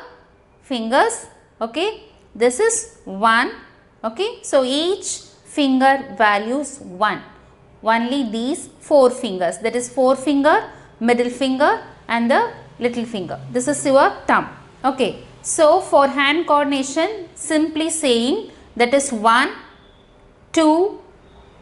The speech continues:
three and four. Okay, and the thumb finger values, each finger values five. So five means open your thumb finger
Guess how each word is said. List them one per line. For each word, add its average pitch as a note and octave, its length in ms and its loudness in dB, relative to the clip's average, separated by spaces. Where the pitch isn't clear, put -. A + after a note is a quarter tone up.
three D4+ 420 2
and A#3 280 2
four. A#3 720 2
Okay, B3+ 680 0
and C4 520 0
the C#4+ 100 4
thumb F4+ 300 0
finger F4 420 2
values, C4 840 0
each E4+ 460 -2
finger C#4+ 480 2
values A3+ 720 0
five. A#3 440 0
So D#4 640 2
five D4 640 0
means A#3+ 580 -2
open C#4+ 360 4
your F#4 260 4
thumb B3 260 2
finger B3+ 560 2